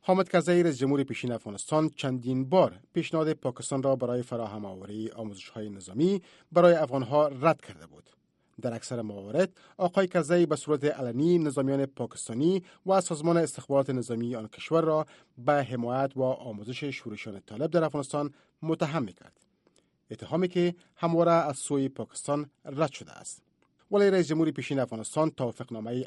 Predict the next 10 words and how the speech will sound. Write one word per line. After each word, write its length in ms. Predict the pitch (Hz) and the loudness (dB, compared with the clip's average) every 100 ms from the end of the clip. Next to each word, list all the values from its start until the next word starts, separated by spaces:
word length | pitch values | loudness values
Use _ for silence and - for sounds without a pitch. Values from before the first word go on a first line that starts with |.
| 117 | -8
امنیتی 340 | 104 98 160 | -14 -6 -2
را 220 | 170 165 | 2 2
با 300 | 147 123 135 | 2 2 4
هند، 340 | 139 165 82 _ _ _ | 4 0 -4 _ _ _
رقیب 320 | 185 175 175 | -2 0 0
پاکستان، 680 | 170 147 131 - - 151 151 | 0 -2 -6 -8 -6 -4 -4
امضا 280 | 160 139 143 | -4 -2 0
کرد، 320 | 127 - _ _ _ - | -2 -8 _ _ _ -20
اقدامی 340 | - 143 180 | -6 0 2
که 300 | 175 170 170 | 2 2 0